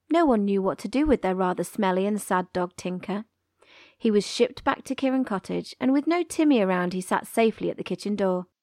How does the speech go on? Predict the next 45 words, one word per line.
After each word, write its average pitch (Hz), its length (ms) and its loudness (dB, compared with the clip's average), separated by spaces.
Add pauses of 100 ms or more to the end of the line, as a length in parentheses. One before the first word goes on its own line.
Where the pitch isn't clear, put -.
(680)
Joanna, 254 520 4
who 254 160 4
was 202 160 4
alone 226 340 6
at - 80 -2
the - 80 -8
cottage, 185 540 -6
took - 260 -6
one 320 240 4
look 233 180 2
at 196 100 -8
him 190 180 -2
and 185 120 -4
filled 190 220 -2
a 185 60 0
large 202 480 2
tub 185 280 0
with 180 120 -2
warm, 185 340 2
soapy 180 380 -4
water. 185 520 -2 (720)
She - 200 0
washed 233 300 2
the 311 80 -2
dog 196 320 4
to 196 120 0
within 190 260 4
an 185 120 -2
inch - 340 2
of 185 60 -8
its - 180 -4
life. 175 420 -4 (560)
When 269 120 4
he 339 60 4
got 359 180 0
used 285 300 0
to 185 100 -2
it, 170 140 0
he 233 100 -2
found 247 280 0
that 208 100 -4
he 240 100 -2
rather 180 340 0
enjoyed 233 460 0
it. 143 140 -6